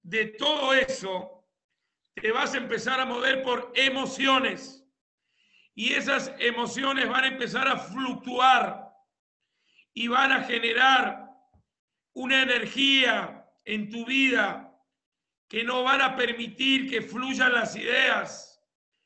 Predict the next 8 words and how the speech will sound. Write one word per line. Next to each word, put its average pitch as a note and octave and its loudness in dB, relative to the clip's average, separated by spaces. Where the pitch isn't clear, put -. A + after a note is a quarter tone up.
que A#3 2
fluyan B3 0
las A3+ 2
relaciones, A3+ -2
que A3 -2
fluyan C#4 0
los A#3 2
resultados, A3 0